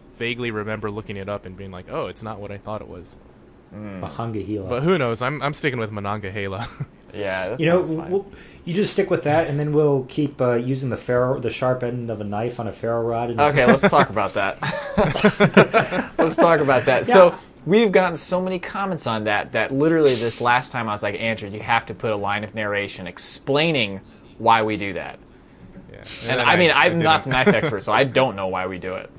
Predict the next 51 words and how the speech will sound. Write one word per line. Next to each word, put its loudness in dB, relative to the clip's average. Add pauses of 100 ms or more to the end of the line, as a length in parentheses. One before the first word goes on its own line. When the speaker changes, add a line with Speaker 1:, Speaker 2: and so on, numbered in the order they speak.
(180)
Speaker 3:
Yeah, 4
why 2
do 0
we, -4
why 0
do -6
we -2
do -4
it? -10 (460)
Speaker 1:
No, 6
it's 4
just 0
like, 2 (1160)
the 0
simple 0
explanation -4
is -10
that -2
the -4
back 0
of -6
the -6
knife -6
is -14
not -10
square -6
enough -12
when -14
I -10
use -12
it. -16 (560)
Speaker 2:
Yeah, 6
Speaker 1:
Like, 0
<laughs> 4
Speaker 2:
that's 8
Speaker 1:
it's 2
just 0 (120)
Speaker 2:
I 6
will 8
say 4
that 4
it -2
is -2
so -2
much 0
easier 0
to -4
use -6
the -12
sharp -4
edge. -12